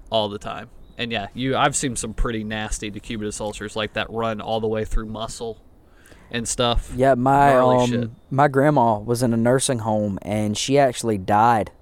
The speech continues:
Speaker 2: of sepsis because
Speaker 1: Mm-hmm.
Speaker 2: she got bed sores and it wasn't, it went uncured. They couldn't give her enough antibiotics and she died of fucking sepsis.
Speaker 1: And they're, they're a big fucking deal in hospitals. If you, if you acquire a bed sore in a hospital,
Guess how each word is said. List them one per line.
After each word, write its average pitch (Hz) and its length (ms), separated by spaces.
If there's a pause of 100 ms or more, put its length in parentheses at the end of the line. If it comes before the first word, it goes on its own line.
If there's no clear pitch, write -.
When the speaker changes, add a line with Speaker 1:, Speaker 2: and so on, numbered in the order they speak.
(180)
Speaker 2:
of 104 220
sepsis - 720 (140)
because 117 280
Speaker 1:
Mm-hmm. - 60
Speaker 2:
she 131 100
got 107 220
bed 120 240
sores 110 560
and 104 220
it 98 120
wasn't, 107 500
it 107 80
went 117 220
uncured. 120 580 (420)
They 117 120
couldn't 120 200
give 120 140
her 120 60
enough 113 240
antibiotics 110 580
and 104 80
she 104 120
died 101 240
of 98 60
fucking 95 300
sepsis. 92 220
Speaker 1:
And 120 80
they're, 131 320
they're 139 220
a 123 60
big 123 340
fucking 117 380
deal 117 280
in 107 60
hospitals. 110 720
If 110 180
you, 127 440 (180)
if 117 180
you 131 440
acquire 117 540
a 107 60
bed 113 340
sore 123 320
in 113 80
a 104 40
hospital, 123 720